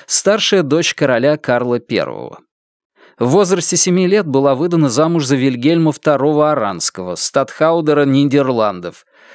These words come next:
С одиннадцати лет находилась при дворе супруга, в девятнадцать родила сына,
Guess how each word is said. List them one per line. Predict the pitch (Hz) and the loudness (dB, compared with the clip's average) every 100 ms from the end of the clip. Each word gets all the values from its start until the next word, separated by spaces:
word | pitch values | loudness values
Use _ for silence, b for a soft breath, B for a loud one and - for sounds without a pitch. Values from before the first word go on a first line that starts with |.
| B | B
С | - | -2
одиннадцати | 143 151 214 - - | 0 0 -2 -2 0
лет | 175 196 208 | 0 2 0
находилась | 147 - 120 127 120 | -2 -2 -2 0 -2
при | - 127 | -2 -2
дворе | 120 123 117 | 0 0 0
супруга, | - 113 180 196 170 160 | -4 -4 0 0 2 0
в | 135 | 0
девятнадцать | 160 170 196 190 - 107 | 0 0 0 0 -2 -4
родила | 107 101 104 95 | -4 -2 0 0
сына, | - - 180 160 | 0 0 2 2